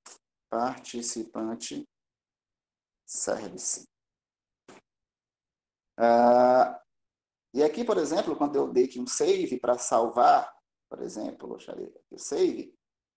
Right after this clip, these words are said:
em vez de eu ter trabalhado nele, por exemplo, acho que teve algum problema aqui em cima.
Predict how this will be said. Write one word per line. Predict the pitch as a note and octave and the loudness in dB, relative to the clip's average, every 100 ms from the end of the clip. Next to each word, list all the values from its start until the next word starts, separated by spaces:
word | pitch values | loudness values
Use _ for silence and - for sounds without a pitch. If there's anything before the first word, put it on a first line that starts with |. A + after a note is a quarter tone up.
| _ | _
em | - | -12
vez | C#3+ D#3+ | -6 -4
de | F3 | -4
eu | |
ter | E3+ | -4
trabalhado | - D3+ D3 C3+ C3+ | -2 2 2 2 0
nele, | A#2+ D3 F3+ D3 | -2 2 0 0
por | B2+ A2+ | -4 -4
exemplo, | A2 C3+ - - _ _ _ | -4 -6 -8 -14 _ _ _
acho | - - | -20 -20
que | - _ _ | -20 _ _
teve | - | -14
algum | A#2 - | -12 -12
problema | - - - | -14 -14 -14
aqui | - | -14
em | - | -16
cima. | - E3+ F3 | -14 -12 -12